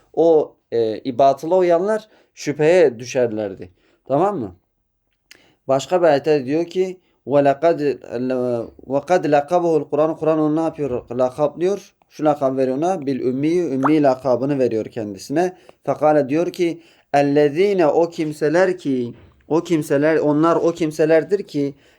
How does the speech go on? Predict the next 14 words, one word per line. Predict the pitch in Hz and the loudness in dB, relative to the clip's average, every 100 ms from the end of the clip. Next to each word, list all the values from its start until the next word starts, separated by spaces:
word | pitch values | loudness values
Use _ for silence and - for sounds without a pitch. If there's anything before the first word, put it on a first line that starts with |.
| - | 0
"Yettebi'une", | 147 156 - 165 143 156 151 196 208 196 139 95 - | 2 2 2 2 4 4 4 4 4 2 2 0 -2
tabi | 147 143 151 | 0 2 4
olurlar. | 170 170 170 151 117 - _ | 4 4 4 4 2 -4 _
Kime? | 160 170 226 202 _ _ - | -2 2 2 0 _ _ 0
Er | 151 | 2
Rasule, | 151 143 135 170 180 160 123 - _ _ | 4 2 2 0 2 4 2 0 _ _
o | 156 175 180 135 | 2 4 4 0
peygambere, | 156 143 135 127 131 139 156 127 | -2 0 2 2 4 4 4 2
o | 151 | 2
Rasule. | 151 139 135 135 156 131 _ _ | 2 0 -2 0 0 -2 _ _
En | 143 147 151 | -6 -2 2
Nebiye, | 147 143 190 180 156 113 - | 2 4 4 4 4 2 -2
o | 156 | -2
Nebiye | 151 143 139 160 214 | 0 -2 0 0 0